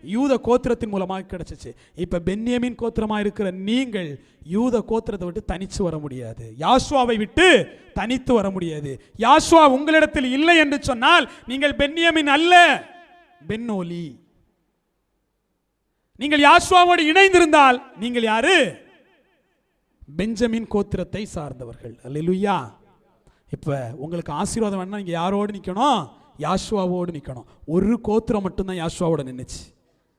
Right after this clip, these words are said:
அதுதான் இந்த பெஞ்சமின் கோத்திரம். அல்லேலூயா. மற்ற பத்து கோத்திரமும் போய் நிக்கிறான்.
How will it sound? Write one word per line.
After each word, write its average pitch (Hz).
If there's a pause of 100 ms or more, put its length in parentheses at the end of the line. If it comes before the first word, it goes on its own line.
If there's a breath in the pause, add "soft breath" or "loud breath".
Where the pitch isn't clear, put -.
(120)
அதுதான் 156
இந்த 127
பெஞ்சமின் 127
கோத்திரம். 104
அல்லேலூயா. 131 (580)
மற்ற - (140)
பத்து 208
கோத்திரமும் 294
போய் 254
நிக்கிறான். 196